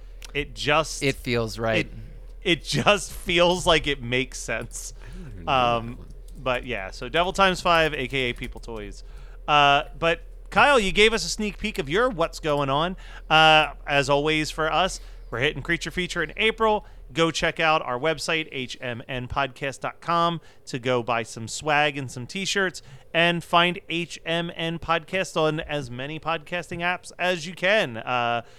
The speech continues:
Speaker 1: or, uh, well, podcasting apps, but also on as many social media sites as you can, be it Instagram,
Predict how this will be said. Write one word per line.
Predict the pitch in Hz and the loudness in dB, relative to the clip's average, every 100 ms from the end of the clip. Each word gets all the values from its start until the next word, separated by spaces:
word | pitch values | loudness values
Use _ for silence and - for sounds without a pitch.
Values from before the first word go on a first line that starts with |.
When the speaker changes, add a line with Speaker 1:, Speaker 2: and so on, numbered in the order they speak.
| - - | -20 0
Speaker 1:
or, | 165 160 | 4 6
uh, | 160 147 151 156 | 6 6 4 2
well, | 143 147 - - - - 156 | 0 0 -8 -20 -20 -20 -4
podcasting | 147 147 147 143 | -2 -2 -4 -4
apps, | 143 - | -6 -4
but | 156 | 0
also | 156 147 160 | 0 2 0
on | 160 | 0
as | 156 | -2
many | 165 185 | -4 -4
social | 180 202 208 | -2 -4 -2
media | 202 269 285 | -2 0 0
sites | 160 175 143 - - - - - | 0 0 -2 -2 -14 -18 -10 -2
as | 147 135 | -2 -2
you | |
can, | - 143 123 | 0 0 0
be | 131 | -4
it | 123 | -4
Instagram, | 147 135 - 143 143 139 | -4 -6 -4 -2 0 -2